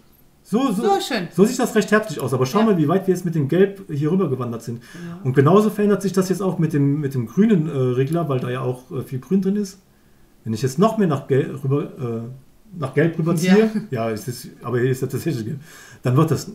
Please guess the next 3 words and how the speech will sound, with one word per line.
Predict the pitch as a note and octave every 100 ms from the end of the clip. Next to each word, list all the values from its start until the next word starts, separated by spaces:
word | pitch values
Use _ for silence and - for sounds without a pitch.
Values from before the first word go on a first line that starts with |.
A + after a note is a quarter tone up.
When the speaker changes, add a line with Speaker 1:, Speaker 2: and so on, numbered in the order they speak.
| -
Speaker 1:
noch | B2 A2+ F3 B3+ -
herbstlicher. | C3+ C3 - D3+ C3+ F#3+ A3 - _ _ _ _ _ -
Oder | F#3+ A#3+ B3 B3